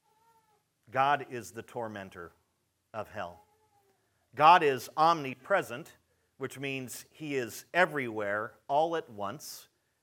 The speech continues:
and he is in hell. He is in hell, and he is not <laughs> there being tormented or punished. He is the one who torments and punishes and exercises divine judgment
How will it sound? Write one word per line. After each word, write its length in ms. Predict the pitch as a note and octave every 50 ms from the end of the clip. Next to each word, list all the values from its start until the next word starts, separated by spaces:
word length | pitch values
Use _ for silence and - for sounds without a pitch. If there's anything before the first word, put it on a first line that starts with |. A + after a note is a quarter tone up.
| _ _ _ _ _ _ _ _ _ -
and 200 | B2 B2+ B2 G#2+
he 280 | C#3 D#3 D3 C#3+ - -
is 540 | D#3+ D#3+ E3 E3 E3+ D#3+ D3 - - - - _ _ _ _ _ _ _ _ -
in 340 | C3+ C3 C3 C3 C3 C3 B2+ - _ _
hell. 380 | - - E3+ E3+ B2 F2 - - _ _ _ _ _ _ _ _ _ _ _ _ _ _ _ _ _ _ _ _ -
He 180 | C#3+ C#3 C#3
is 200 | D3+ D#3 D3 B2
in 200 | A#2+ C3+ C3 B2+
hell, 320 | B2 G#2+ C#3+ D#3 A#2 F#2 F#2
and 100 | A2 A#2
he 80 | B2 B2
is 120 | A#2 A2+
not 380 | B2 C#3+ D3+ D#3 D#3+ - A#2+ G#2+
<laughs> 0 |
there 240 | A#2+ A2 E3 C#3 B2
being 320 | G#2 B2+ C3+ C3 B2 A#2+
tormented 540 | - D#3 D#3 D#3 C#3 A2+ G#2 G2+ A2+ A#2+ A#2
or 80 | B2+
punished. 440 | B2 - F#3+ G3 C3 F#2 - - - _ _ - - _ _
He 220 | D3+ E3 F3 F3
is 140 | F3+ E3+ C3
the 140 | D#3+ F#3+ E3+
one 320 | C3 A#2 A2+ A2 A#2 B2+ - - - _ _
who 160 | D3+ C#3+ C#3
torments 760 | C#3 - - D#3+ D#3 D#3+ D3 A#2 G#2 G#2 A#2 C3+ - - - - _ _ -
and 200 | B2+ B2+ C3 -
punishes 640 | - D#3+ D3+ C#3+ B2 - - G#2 F#2 A2+ C3+ - - - - _ -
and 120 | B2 A#2+ -
exercises 880 | B2+ C#3 D3+ - - - E3 C#3 - - A#2+ G#2+ G#2+ A2 G#2+ A#2+ A#2 G#2
divine 520 | G2 A#2+ A2 F2+ B2 B2+ C3 C3 C3 A#2+
judgment 540 | G#2 A#2 C3 C#3+ D#3 D3 G2 F#2+ F#2+ F#2+ -